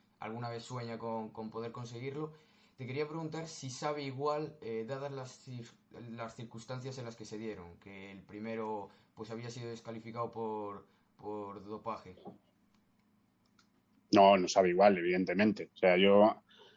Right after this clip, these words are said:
Speaker 2: eh, pagaría por, por vivir ese último día en París con todos mis compañeros de amarillo, y sobre todo porque de tres semanas que dura el Tour de Francia, eh,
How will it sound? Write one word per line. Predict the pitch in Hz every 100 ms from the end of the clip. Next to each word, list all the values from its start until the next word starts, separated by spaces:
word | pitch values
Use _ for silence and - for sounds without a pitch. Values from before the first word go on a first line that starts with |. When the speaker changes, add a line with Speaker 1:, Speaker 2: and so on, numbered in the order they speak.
| _
Speaker 2:
eh, | - 104
pagaría | - 110 107 131 117
por, | 98 107 107 101
por | 113
vivir | 107 107 113
ese | 110 101 107
último | 104 107 104
día | 107
en | 104
París | 101 101 107
con | - 104
todos | 107
mis | 107 104
compañeros | 104 104 104 104
de |
amarillo, | 98 104 123 110 -
y |
sobre | - 117 113
todo | 131 151 165 - _ _ - _ _ _
porque | - 113 104 113 110 107 107 107 107 -
de | 107 107
tres | 131 135
semanas | 147 139 135 127
que | 127
dura | 123
el | 120
Tour | 120
de | 120
Francia, | 117 139 147 151 147 - _ _ _ _ -
eh, | - 90 104 104 101 98 98 95